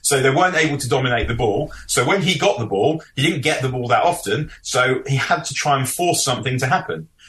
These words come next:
And it was obvious, I think, to anyone who is sensible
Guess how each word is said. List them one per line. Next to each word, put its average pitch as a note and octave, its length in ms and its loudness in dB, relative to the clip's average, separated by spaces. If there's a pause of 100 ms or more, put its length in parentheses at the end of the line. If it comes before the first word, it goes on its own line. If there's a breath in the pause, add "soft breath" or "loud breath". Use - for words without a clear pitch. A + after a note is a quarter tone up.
And D3 120 -2
it B2+ 60 -4
was C3 260 -2
obvious, B2+ 640 0
I A2 80 0
think, C3 460 -2
to A2+ 340 0 (220)
anyone C#3+ 340 2
who B2 280 -2 (840)
is - 280 -2
sensible - 640 -2